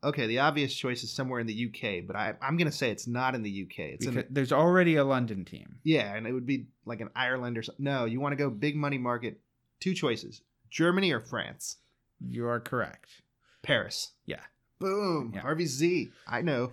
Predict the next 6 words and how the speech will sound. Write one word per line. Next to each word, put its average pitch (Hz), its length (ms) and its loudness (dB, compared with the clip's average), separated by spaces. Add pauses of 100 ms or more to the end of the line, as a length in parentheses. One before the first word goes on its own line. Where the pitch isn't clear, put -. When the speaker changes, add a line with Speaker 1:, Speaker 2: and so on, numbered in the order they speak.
Speaker 2:
<laughs> - 140 -12
Speaker 1:
I 196 480 8
know 165 180 2
things. 143 320 -2 (1120)
Speaker 2:
Yeah, 113 140 -10
so 117 200 -6